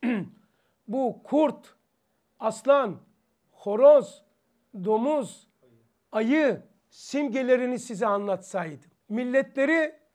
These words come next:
alimler hayvanlarla anlatmış. Horoz kimdi?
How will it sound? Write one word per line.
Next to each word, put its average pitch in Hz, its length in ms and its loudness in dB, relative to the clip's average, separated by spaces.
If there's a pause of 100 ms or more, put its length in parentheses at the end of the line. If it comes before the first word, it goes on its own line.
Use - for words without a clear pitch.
(320)
alimler 262 840 2
hayvanlarla 269 800 2
anlatmış. - 680 -8 (320)
Horoz 339 340 -2
kimdi? 208 340 -10